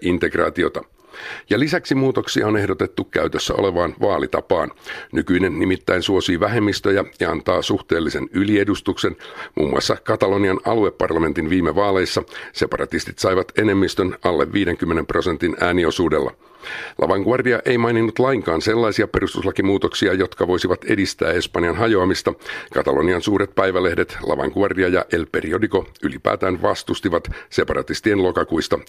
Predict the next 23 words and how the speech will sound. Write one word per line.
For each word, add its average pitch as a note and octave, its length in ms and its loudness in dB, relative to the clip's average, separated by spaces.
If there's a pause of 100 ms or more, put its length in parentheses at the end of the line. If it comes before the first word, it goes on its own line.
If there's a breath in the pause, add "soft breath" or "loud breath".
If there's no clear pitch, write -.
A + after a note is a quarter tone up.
yksipuolista D#2+ 680 -2
irtoamishanketta. D#2 880 -2 (920 loud breath)
Espanjan C#3+ 360 0
pääkaupungissa B2 640 0
Madridissa F2+ 480 0 (140)
valtakunnalliset E2+ 680 0
päälehdet F#2+ 520 0
puolustavat C#2+ 560 -2
kaikki F#2 500 -2
vahvasti D2+ 460 -2
valtioyhtenäisyyttä, E2+ 1040 0 (520 loud breath)
mutta - 260 0
perustuslakiuudistus A2+ 1120 0
on C#2 120 0
tapetilla G2+ 560 0 (180)
ja D#2+ 80 2
vasemmistolainen G2 800 0
El G2 120 0
País G#2+ 420 0
hoputti - 460 -2
eilen E2+ 300 0
poliitikkoja E2+ 640 0
työhön. E2 460 0